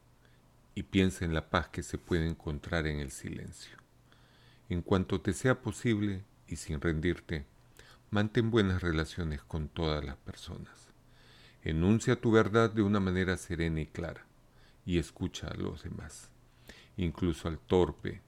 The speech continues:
e ignorante. También ellos tienen su propia historia.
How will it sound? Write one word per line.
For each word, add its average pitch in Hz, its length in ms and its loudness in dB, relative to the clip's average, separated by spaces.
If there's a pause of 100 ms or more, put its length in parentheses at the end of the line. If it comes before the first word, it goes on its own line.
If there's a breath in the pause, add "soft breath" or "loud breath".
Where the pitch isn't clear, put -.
e 85 120 -2
ignorante. 73 800 -6 (840 loud breath)
También 92 400 6
ellos 85 280 0
tienen 80 380 2
su - 160 -12
propia 80 360 -4
historia. - 500 -10